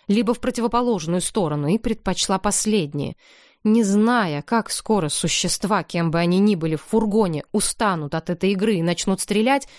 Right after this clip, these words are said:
я поехала к горному хребту, подальше от дороги. Солнце только что село за горы,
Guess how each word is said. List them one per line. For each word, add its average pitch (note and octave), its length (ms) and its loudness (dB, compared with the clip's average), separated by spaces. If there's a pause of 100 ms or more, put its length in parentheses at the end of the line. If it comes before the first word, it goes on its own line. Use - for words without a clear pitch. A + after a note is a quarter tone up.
(200)
я G#3 300 -2
поехала G3 540 0
к E3 100 -4
горному F3 420 0
хребту, F3+ 560 -2
подальше E3+ 720 -2
от C#3+ 160 -6
дороги. D3+ 480 -4 (840)
Солнце A3 580 0
только A#3+ 420 -2
что - 240 -4
село G3 460 0
за F3 180 0
горы, D#3 480 0